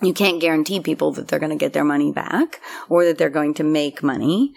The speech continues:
Um, you can put as many pieces together that help it make money as possible, and that's what you have to do as a producer of an indie film, is you're just going, "Okay, I'm gonna put as many things in here that will help it make money as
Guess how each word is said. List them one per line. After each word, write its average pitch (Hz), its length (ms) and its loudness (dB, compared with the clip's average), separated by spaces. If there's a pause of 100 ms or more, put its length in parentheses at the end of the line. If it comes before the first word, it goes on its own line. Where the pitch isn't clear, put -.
Um, 165 400 4
you 175 240 -2
can 160 160 -2
put 202 340 2
as 160 220 0
many 233 300 4
pieces 208 580 -2
together 175 720 2
that 156 180 2
help 190 560 0
it 254 180 6
make 254 300 0
money 269 400 2
as 254 140 0
possible, 254 580 2
and 190 140 2
that's 196 180 0
what 175 140 -6
you 170 80 2
have 165 140 -2
to 160 100 -8
do 160 200 2
as 175 120 2
a 180 40 2
producer 180 480 0
of 180 120 -2
an 185 80 -2
indie 185 240 -2
film, 185 340 -2
is 156 180 -2
you're 160 120 -2
just 165 240 -2
going, 160 280 -2
"Okay, 175 220 0
I'm 160 120 2
gonna 180 120 0
put 180 240 -2
as 160 160 2
many 233 580 0
things 190 540 0
in 165 160 2
here 151 600 0
that 165 120 4
will 156 140 0
help 165 300 0
it 135 100 0
make 143 420 -4
money 143 560 0
as 143 420 -2